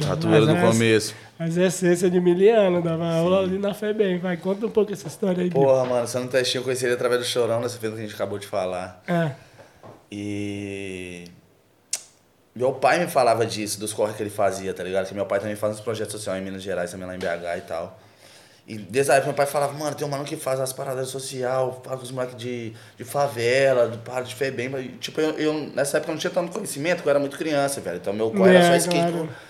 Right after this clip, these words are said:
Speaker 1: Meu pai já tinha essa visão mais além, tá ligado? E essa ponte foi que o Paulinho Rude Boy fez com, com o Testinha.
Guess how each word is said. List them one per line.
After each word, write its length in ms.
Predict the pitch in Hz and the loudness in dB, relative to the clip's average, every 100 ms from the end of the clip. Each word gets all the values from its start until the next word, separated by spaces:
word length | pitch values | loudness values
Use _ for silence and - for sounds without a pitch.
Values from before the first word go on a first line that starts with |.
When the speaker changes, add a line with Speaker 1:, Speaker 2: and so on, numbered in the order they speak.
| - | -8
Speaker 1:
Meu 100 | 135 135 | -2 2
pai 140 | 143 | 4
já 60 | 156 | 4
tinha 140 | 185 | 2
essa 160 | 180 160 | 2 2
visão 340 | 156 139 135 | 2 2 2
mais 220 | 127 123 123 | 4 2 6
além, 360 | 113 101 95 | 4 4 -2
tá 120 | 95 | -4
ligado? 320 | 87 98 123 - - - - - | -8 -6 -6 -6 -12 -18 -20 -18
E 140 | - 131 | -4 0
essa 220 | 147 151 | 4 4
ponte 500 | - 160 196 - 117 - | 4 4 4 0 -6 -10
foi 180 | - 131 | -4 -2
que 80 | 131 | 2
o 40 | |
Paulinho 260 | 139 139 139 | 4 4 4
Rude 180 | 135 104 | 0 2
Boy 180 | 131 | 4
fez 280 | 131 139 139 | 4 2 -4
com, 420 | - 143 147 147 143 | -2 -4 -2 -4 -6
com 120 | 131 | -8
o 20 | |
Testinha. 540 | 131 143 - 139 131 | -2 -2 -2 -6 -6